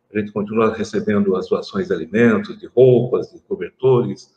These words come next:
apesar, mesmo que o frio não esteja tão intenso assim, ainda é necessário a gente fazer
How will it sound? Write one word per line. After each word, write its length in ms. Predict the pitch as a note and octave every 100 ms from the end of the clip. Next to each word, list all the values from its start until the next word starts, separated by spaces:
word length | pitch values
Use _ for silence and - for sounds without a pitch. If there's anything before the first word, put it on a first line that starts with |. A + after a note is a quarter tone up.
| _ _ _ -
apesar, 380 | - F#2 G#2 G2
mesmo 240 | C3+ C3
que 40 | B2+
o 80 | G2+
frio 220 | - A#2+
não 80 | G2
esteja 280 | - G2+ G#2
tão 160 | G2+
intenso 400 | G2 A2 A2 -
assim, 420 | - - B2 C3 - - -
ainda 240 | B2 B2+
é 40 | A2
necessário 580 | G#2 F#2+ - A2 G#2
a 40 | G2
gente 120 | -
fazer 480 | F#2+ F2+ G2+ F#2+